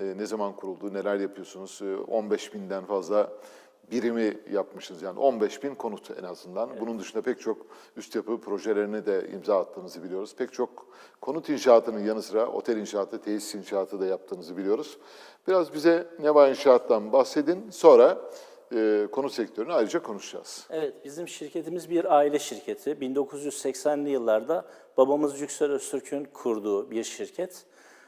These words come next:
Speaker 2: Babamız ilk toplu konut üretimleri başladı.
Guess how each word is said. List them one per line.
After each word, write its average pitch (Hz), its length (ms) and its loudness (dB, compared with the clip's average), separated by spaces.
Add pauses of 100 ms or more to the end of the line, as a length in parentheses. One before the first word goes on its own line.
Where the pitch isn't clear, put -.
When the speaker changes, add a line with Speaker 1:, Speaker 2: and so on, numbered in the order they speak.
(300)
Speaker 2:
Babamız 160 640 4
ilk 156 240 -2
toplu 151 340 2
konut 123 300 -2
üretimleri 113 880 -2 (380)
başladı. 107 640 -2